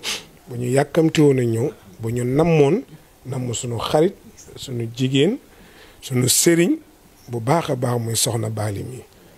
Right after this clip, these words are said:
Wax dëgg Yàlla, sànq bi sëñ Mountakha di filmer, ci yoon bi laa ko ne, "Boo demee, bu ko filmer." Ne ko, "Soxna si, xamoo ban façon la." Waaw, "Boo demee, bu ko filmer," te loolu taxumaa jóg. Moom moo ma ñaan ne daa bëgg a ànd ak man.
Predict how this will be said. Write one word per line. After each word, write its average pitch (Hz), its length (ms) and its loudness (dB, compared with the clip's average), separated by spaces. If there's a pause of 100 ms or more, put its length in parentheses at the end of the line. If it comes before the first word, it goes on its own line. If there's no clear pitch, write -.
Wax 123 180 -12
dëgg 123 160 -6
Yàlla, 117 320 -4
sànq 143 380 -2
bi 147 120 0
sëñ 156 240 0
Mountakha 127 480 -2
di 127 100 -8
filmer, 120 420 -6
ci 147 120 -4
yoon 151 220 4
bi 139 80 0
laa 147 180 4
ko 156 100 2
ne, 127 100 -2 (380)
"Boo 127 140 -6
demee, 127 180 -2
bu 123 120 -2
ko 127 100 0
filmer." 104 380 -6 (1000)
Ne 135 60 -8
ko, 123 120 -6
"Soxna 123 360 -6
si, 120 180 -10
xamoo 120 280 -8
ban 127 180 -6
façon 123 400 -8
la." 95 80 -12 (800)
Waaw, 117 240 -10
"Boo 120 160 -6
demee, 123 260 -6
bu 117 140 -4
ko 127 100 -4
filmer," 123 400 -2
te 147 140 -4
loolu 131 240 2
taxumaa 143 500 2
jóg. 143 140 -6 (560)
Moom 123 180 -2
moo 131 220 2
ma 131 120 4
ñaan 127 400 2
ne 127 100 2
daa 127 180 2
bëgg 127 200 0
a 131 140 -4
ànd 123 160 0
ak 120 80 -2
man. 110 200 -4